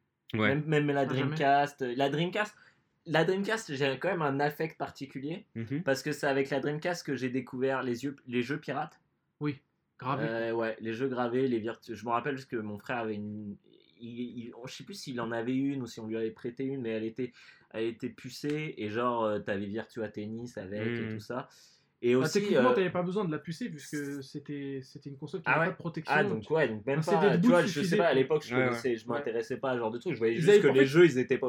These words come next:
Speaker 3: ils ont
Speaker 2: officiels, quoi.
Speaker 3: claqué un, une thune énorme pour la, la concevoir, qu'ils ont pas, ils en avaient plus, en
Speaker 2: Ils
Speaker 3: fait,
Speaker 2: ont
Speaker 3: pour
Speaker 2: pas
Speaker 3: faire
Speaker 1: Pour
Speaker 3: de
Speaker 1: les
Speaker 3: la protection.
Speaker 1: protections,
Speaker 2: Ah ouais,
Speaker 1: ouais.
Speaker 2: putain. Et, euh, et surtout, c'est mes premiers pas avec Internet.
Speaker 3: Oui.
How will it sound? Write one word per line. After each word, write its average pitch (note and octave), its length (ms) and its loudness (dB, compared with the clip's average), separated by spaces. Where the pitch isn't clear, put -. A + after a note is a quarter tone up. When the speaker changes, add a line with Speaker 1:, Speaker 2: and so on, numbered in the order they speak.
Speaker 3:
ils D#3+ 100 0
ont F#3 40 2
Speaker 2:
officiels, D3 160 2
quoi. G#3 100 6
Speaker 3:
claqué A3 300 0
un, F3 320 -6
une F3 140 0
thune G3+ 260 -2
énorme G#3 400 0
pour E3 140 -4
la, D#3 180 -2
la D3+ 80 -4
concevoir, E3+ 560 -2
qu'ils D#3 200 -6
ont D#3 200 -4
pas, E3 240 -2
ils C#3+ 140 -4
en D3+ 80 -4
avaient D3+ 120 -2
plus, E3 140 -2
en - 80 2
Speaker 2:
Ils A#2 80 -4
Speaker 3:
fait, A2 60 -6
Speaker 2:
ont A#2+ 60 -4
Speaker 3:
pour A2+ 40 -6
Speaker 2:
pas B2+ 120 -2
Speaker 3:
faire - 80 2
Speaker 1:
Pour - 0 -
Speaker 3:
de - 140 0
Speaker 1:
les B2+ 60 -2
Speaker 3:
la A2 60 4
protection. A2 340 2
Speaker 1:
protections, A#2 60 0
Speaker 2:
Ah D3+ 100 0
ouais, - 60 -8
Speaker 1:
ouais. - 60 -20
Speaker 2:
putain. A#2 200 -14
Et, B2 200 4
euh, A#2 760 2
et D3+ 200 4
surtout, F#3 380 -6
c'est C3+ 220 -2
mes B2+ 140 0
premiers D3 500 -2
pas D3 140 -4
avec B2 240 0
Internet. G#2 480 -12
Speaker 3:
Oui. F3 260 0